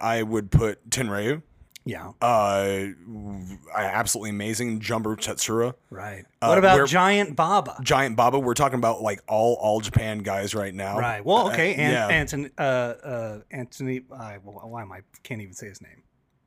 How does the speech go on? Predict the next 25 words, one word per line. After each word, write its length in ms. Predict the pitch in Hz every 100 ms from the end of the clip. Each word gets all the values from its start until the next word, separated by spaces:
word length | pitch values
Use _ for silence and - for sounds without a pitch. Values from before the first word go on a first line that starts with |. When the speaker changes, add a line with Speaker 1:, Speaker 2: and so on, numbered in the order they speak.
| _ _ _ -
Speaker 1:
Antonio 360 | 120 139 143
Inoki? 360 | 123 131 - 285 -
Speaker 2:
Yeah, 100 | 135
thank 220 | 131 123
you. 100 | - -
Speaker 1:
There 160 | 135
you 60 | 104
go. 180 | - - -
Speaker 2:
<laughs> 0 | 208 - - _ _ -
I 40 | -
was, 100 | 156
Speaker 1:
Gesundheit. 400 | 170 208 139 101 - 214
Speaker 2:
I 40 |
was 140 | 262 247
gonna 240 | 254 254
say 220 | 220 330 208 208
Antino 520 | 220 - - 254 190
Rocca 440 | 156 151 190 - 151
or 120 | 135
whatever. 280 | 139 156 156
<laughs> 1080 | - - 254 - 262 - 285 - - _
Fucking 400 | 240 - 185 170 - - -
having 220 | 156 147
a 40 |
stroke. 540 | 120 - 151 151 107